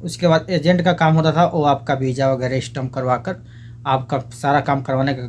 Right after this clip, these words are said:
का जो भी जिम्मा होता था एजेंटों के साथ। लेकिन अभी भी एजेंटों का ही है, लेकिन जो नया रूल है, चेंज हुआ है, जो उनतीस मई, इसी महीने के उनतीस मई दो हज़ार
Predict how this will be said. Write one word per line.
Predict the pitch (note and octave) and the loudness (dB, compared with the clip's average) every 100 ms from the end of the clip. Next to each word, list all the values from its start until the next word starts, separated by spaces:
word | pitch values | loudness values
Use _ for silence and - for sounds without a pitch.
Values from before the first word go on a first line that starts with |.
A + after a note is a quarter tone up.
| - | -10
का | C3+ B2+ | -6 -4
जो | C3+ | 0
भी | D#3 D3 | 0 0
जिम्मा | D3 D3 | 0 2
होता | C#3 C3+ C3+ | 2 2 -2
था | E3 - F3 | -2 -2 -2
एजेंटों | D3+ D3 C#3 B2+ | 0 0 -2 -4
के | A2 | -6
साथ। | - - - - - - - - | -10 -14 -14 -18 -20 -20 -20 -6
लेकिन | D3 D3+ G3 | -4 0 0
अभी | G#3 E3 A3+ | 4 4 6
भी | B3 | 4
एजेंटों | - F3+ E3 F3 A3+ A3+ | 4 4 6 4 4 4
का | G3 | 6
ही | D3 | 6
है, | D3+ | 6
लेकिन | F3 F3 D3 | 2 0 0
जो | D#3 C#3+ | 0 0
नया | C#3+ D#3+ G#3 | 0 6 6
रूल | F#3+ F3+ | 6 4
है, | E3 | 0
चेंज | E3 - D#3 D3+ | 0 -4 -2 0
हुआ | C#3 C#3 | 2 4
है, | C3 | 2
जो | C3 E3 | 2 -6
उनतीस | F#3+ D#3 D3 - G3+ - | -4 -2 -2 -4 -6 -4
मई, | D3 C#3+ E3 E3+ - | -2 0 0 -2 -6
इसी | D#3+ - G#3+ G#3+ - F3+ | -8 -4 0 0 0 -2
महीने | C#3+ C3+ C#3 | 0 0 0
के | C3+ D3 | -2 -4
उनतीस | E3 C#3+ C3 G3+ - | -2 -2 -4 -6 -4
मई | D3+ C#3 | -2 -2
दो | C#3 C#3+ | -2 -2
हज़ार | C#3+ C#3+ | 0 0